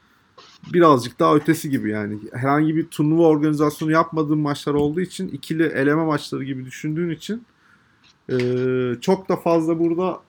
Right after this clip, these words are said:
ifafa Avrupa'nın girdiği şeyler olmuyor. İki ülkenin takımlarına birazcık daha burada siz kendi aranızda anlaşın.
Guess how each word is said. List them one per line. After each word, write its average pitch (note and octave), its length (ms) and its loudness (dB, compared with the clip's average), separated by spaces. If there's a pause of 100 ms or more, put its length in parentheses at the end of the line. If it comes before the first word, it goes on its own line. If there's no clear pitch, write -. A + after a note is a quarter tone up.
(200)
ifafa F3+ 360 -4
Avrupa'nın F3 480 0
girdiği D#3 380 -8
şeyler F3 340 -2
olmuyor. F3 520 -2
İki E3 220 -8
ülkenin E3+ 300 -2
takımlarına E3 680 -4
birazcık D3 440 -2
daha D#3+ 220 -2
burada F#3 340 -6 (360)
siz - 260 -10
kendi F3+ 340 0
aranızda E3+ 280 -2
anlaşın. F#3 580 -2